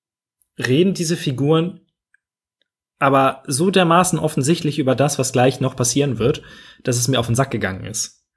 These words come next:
Äh, und genauso wie die Popkultur-Anspielungen. Anstatt einfach dann zum Beispiel in der zweiten Hälfte den Wagen aus dem Film zu nehmen und zeigen, okay, die Frauen stehen da total drauf, finden's total geil, genau diesen Wagen zu haben,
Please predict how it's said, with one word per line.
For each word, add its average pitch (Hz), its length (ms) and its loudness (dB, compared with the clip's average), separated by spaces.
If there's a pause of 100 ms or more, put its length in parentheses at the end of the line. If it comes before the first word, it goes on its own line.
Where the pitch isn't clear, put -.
(640)
Äh, 123 500 4
und - 260 0
genauso 147 420 4
wie 139 160 -4
die 131 140 -2
Popkultur-Anspielungen. 104 1300 -6 (520)
Anstatt 139 460 0
einfach 156 400 0
dann 135 400 -2
zum 131 160 -2
Beispiel 131 320 0
in 123 80 -2
der 113 100 -2
zweiten 127 340 0
Hälfte 139 580 0
den 127 380 -2
Wagen 165 340 2
aus 143 140 -4
dem 139 120 0
Film 175 280 2
zu - 140 -4
nehmen 123 380 2
und 123 160 -4
zeigen, 139 400 2
okay, 131 280 -2
die 120 60 0
Frauen 120 280 0
stehen 131 240 -2
da 131 100 -2
total 165 380 -6
drauf, 104 180 -6
finden's 139 260 -6
total 165 340 -2
geil, 165 240 0
genau 147 260 0
diesen 123 260 -2
Wagen 160 200 0
zu 104 180 -2
haben, 107 340 -4